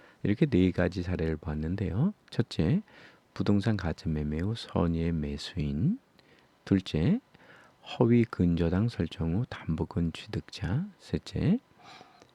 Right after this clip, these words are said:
허위 명의 신탁 후 명의 수탁자로부터 매수한 자. 넷째, 허위 전세권 설정 후 전세권 양수인이 되겠습니다.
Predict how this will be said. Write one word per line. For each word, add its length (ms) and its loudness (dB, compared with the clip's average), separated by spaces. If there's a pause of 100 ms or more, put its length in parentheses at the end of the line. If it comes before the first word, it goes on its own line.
(320)
허위 240 8
명의 320 4
신탁 440 -6 (140)
후 280 2 (680)
명의 420 6
수탁자로부터 1080 -2
매수한 600 -2
자. 380 -2 (320)
넷째, 560 2 (560)
허위 180 8
전세권 540 0
설정 480 -2
후 160 4 (400)
전세권 800 0
양수인이 760 0
되겠습니다. 680 -6